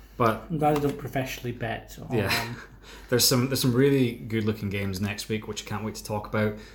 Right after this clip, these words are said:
Speaker 1: Uh, the ten and two San Francisco forty-niners versus the ten and two New Orleans Saints. Uh, the Baltimore Ravens, also ten and two,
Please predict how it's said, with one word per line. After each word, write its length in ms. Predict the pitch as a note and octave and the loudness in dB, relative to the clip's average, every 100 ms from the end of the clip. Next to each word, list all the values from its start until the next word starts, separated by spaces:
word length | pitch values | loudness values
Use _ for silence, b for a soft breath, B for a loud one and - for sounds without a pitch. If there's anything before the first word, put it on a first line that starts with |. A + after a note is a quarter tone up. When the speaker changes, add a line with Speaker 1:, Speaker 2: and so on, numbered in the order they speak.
| B B | B B
Speaker 1:
Uh, 160 | F2+ F#2 | -4 -4
the 60 | F2+ | -4
ten 240 | - A2 | 0 2
and 120 | G#2 | 2
two 180 | - G#2+ | 2 0
San 240 | - A2 G#2+ | 2 0 0
Francisco 340 | G#2 G#2+ - | -2 -4 -6
forty-niners 580 | - G#2 G2+ G#2 G#2+ G#2 | -4 -4 -2 0 2 2
versus 280 | G#2+ - G2 | -2 -2 -6
the 60 | |
ten 180 | F#2 G#2+ | -4 -2
and 100 | G2 | -4
two 140 | - G2 | -4 -4
New 140 | G2 | -2
Orleans 320 | G2 F#2 F#2 | -2 -2 0
Saints. 640 | - D3 D#3+ D#3+ - - B B B B B B | 2 2 2 2 0 -2 B B B B B B
Uh, 360 | G2+ G#2 G2 G2 F#2 | -2 0 0 -2 -4
the 320 | G2 F#2+ F#2 F#2 - | -2 -2 -2 -4 -4
Baltimore 340 | A2 A2 G#2 F#2+ | -2 0 0 2
Ravens, 460 | A2+ D3 E3 E3 A2+ | 4 4 2 2 -2
also 240 | G2+ - | -6 -6
ten 260 | G2+ B2 A2+ | -4 -2 0
and 140 | G#2+ | 0
two, 440 | - C#3 C3+ C#3+ | 2 2 2 -2